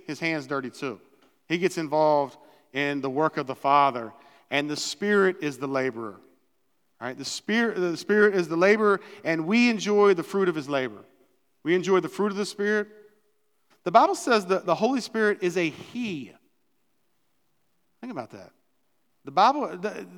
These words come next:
the Holy Spirit is not an it. The Holy Spirit is a person revealed in masculine terms, he. He is a person. He is not an it, a force, an energy of some kind, not a ghost,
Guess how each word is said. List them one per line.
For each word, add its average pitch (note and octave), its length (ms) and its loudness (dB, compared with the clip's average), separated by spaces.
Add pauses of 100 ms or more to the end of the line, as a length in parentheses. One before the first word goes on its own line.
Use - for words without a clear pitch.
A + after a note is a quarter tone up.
the F#3+ 120 -2
Holy D#4 220 4
Spirit A3+ 280 -2
is D#3 140 -6
not F#3+ 300 -2
an D#3+ 220 -8
it. - 320 -4 (920)
The C#3 60 -12
Holy C#4 240 0
Spirit A#3 320 -6
is E3+ 140 -6
a D#3 120 -4
person - 680 -6
revealed E3 480 0
in D3+ 260 -6
masculine D#3+ 680 -4
terms, C#3 540 -8 (120)
he. E3 380 -10 (1120)
He G3 280 0
is E3+ 140 -2
a F3 60 0
person. A#3 520 2
He F3+ 100 0
is D#3+ 120 0
not D#3+ 160 4
an D#3+ 160 -4
it, B3 320 6
a C#3 80 -6
force, A#3 400 0
an F3+ 120 -6
energy A3 440 0
of A3 80 -2
some A3+ 180 -4
kind, G3+ 240 0
not E3 140 4
a D3 80 -4
ghost, F3 640 0